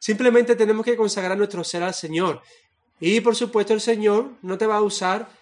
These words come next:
rápidamente. Primero Él va a obrar su ser en ti mismo, en tu ser, para que seas útil a Él. Y el número cinco dice, "El resu-, el resultado de la consagración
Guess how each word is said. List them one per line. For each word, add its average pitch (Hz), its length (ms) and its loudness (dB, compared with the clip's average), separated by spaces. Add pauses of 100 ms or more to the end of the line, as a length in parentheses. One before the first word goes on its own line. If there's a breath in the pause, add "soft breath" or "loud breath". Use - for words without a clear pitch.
(120 soft breath)
rápidamente. 202 880 0
Primero 180 340 2
Él 226 120 2
va 214 380 4
a 240 220 -4
obrar 190 280 -2
su 226 160 -4
ser 214 480 0 (220 loud breath)
en 175 120 -8
ti 226 140 -2
mismo, 208 400 2
en 226 80 2
tu 220 140 -6
ser, 226 420 -2 (2250 soft breath)
para 175 240 -2
que 180 100 -6
seas 175 440 -2
útil 214 360 -2
a 139 220 -4
Él. 175 280 0 (840 soft breath)
Y 151 320 -4
el 151 160 -8
número 190 240 -4
cinco 220 340 0
dice, 226 460 -2 (300 soft breath)
"El 180 100 -6
resu-, 208 280 -4
el 170 160 -4
resultado 196 560 -2
de 226 60 4
la 233 100 4
consagración 226 800 0